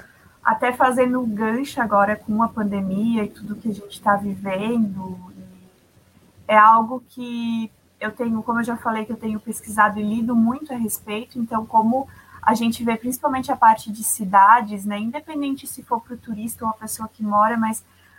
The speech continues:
a gente vê como as, as cidades, ela não, não tem um design orientados a, pela vida humana, né? Então, acho que isso, e acho que é algo que vocês no Interventora já trabalham muito, né? Conhecendo vocês dois, o trabalho que vocês fazem,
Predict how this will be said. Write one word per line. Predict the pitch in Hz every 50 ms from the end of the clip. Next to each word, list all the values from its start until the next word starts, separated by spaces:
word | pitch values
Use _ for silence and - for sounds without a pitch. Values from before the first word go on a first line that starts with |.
| - -
a | - 208
gente | 220 233 240 233 - 262
vê | 240 240 240 247
como | - - 277 262 269 277 - -
as, | - 254 254 - - - - -
as | - 240 233 -
cidades, | - 269 233 208 226 220 226 233 233 269 254 254
ela | 262 247 247 247
não, | 247 247 247
não | 240 247 247 247
tem | 247 277 262 269 269
um | 269 262
design | 233 240 233 220 214 220 214 214 220 226 -
orientados | 226 220 214 214 208 214 208 - 214 202 202 208 202 202 220 220 - - _ _ _ _ _ _ _ _ -
a, | - 214 214 214 214 214 214 214 214 - -
pela | - 233 233 240 247
vida | 226 226 226 196 220
humana, | 214 208 202 190 185 180 175 175 175 180
né? | 185 185 185
Então, | 190 190 - - 208 202 214
acho | 214 226 - -
que | - 226 220 226
isso, | 247 - - - 262 247 -
e | 214 214 208
acho | 220 226 -
que | - 226
é |
algo | 214 226 233 226 220 226
que | _ - 208
vocês | 208 220 220 - - - 226 226
no | 240
Interventora | 240 233 254 226 214 214 214 - 226 214 208 214
já | 214 202
trabalham | - - 214 196 190 196 196 196 196 196
muito, | 196 190 190 202 220 262 277 - 240
né? | 214 208
Conhecendo | - - 214 202 202 202 - - 214 202 196 196
vocês | 202 202 202 - 214 202 196 190 202
dois, | 196 190 214
o | 202
trabalho | _ - 214 196 190 196 196 196 202
que | 214
vocês | 208 202 208 - - 214 208 - -
fazem, | - 202 190 196 202 196 208 214